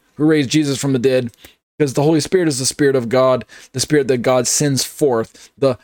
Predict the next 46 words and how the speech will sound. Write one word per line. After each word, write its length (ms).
third 280
person 520
of 140
the 60
Trinity 300
that, 140
that 240
proceeds 760
in 140
eternal 400
procession 520
from 240
the 200
first 360
person 260
of 60
the 40
Trinity. 320
Is 120
he 160
the 120
one 160
who 40
raised 240
Jesus 220
Christ 200
from 100
the 80
dead? 80
Again, 180
the 120
answer 220
is 220
yes. 360
"He 80
will 140
also 180
give 220
life 260
to 120
your 100
mortal 240
bodies 320
through 260
his 160
Spirit 400